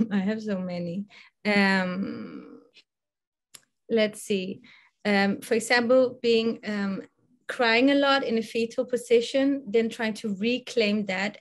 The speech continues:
as a position of pity, and then doing it. Um, that is actually, uh, what you also saw in the video, like, a lot of these, um,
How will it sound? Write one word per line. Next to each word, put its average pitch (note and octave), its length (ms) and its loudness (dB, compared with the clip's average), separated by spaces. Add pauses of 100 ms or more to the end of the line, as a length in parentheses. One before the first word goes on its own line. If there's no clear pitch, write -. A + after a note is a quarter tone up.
as G3+ 120 -6
a G3+ 60 -16
position A3+ 480 0
of - 260 -8
pity, C#4 540 -2 (300)
and A3+ 120 2
then A3 240 4
doing A3 340 2
it. F3+ 280 -2 (120)
Um, F3+ 600 -6 (640)
that G#3+ 160 -2
is G#3 140 -4
actually, G3 500 -2 (100)
uh, F3 220 -4
what F3+ 240 -4
you F#3 80 -6
also G3+ 340 -2
saw G#3+ 140 -4
in G#3+ 100 2
the G#3+ 60 2
video, A3+ 440 2
like, F#3+ 280 -2
a G3 40 -4
lot G3 200 -2
of G3+ 160 -6
these, A3+ 480 -6 (480)
um, F#3 680 -2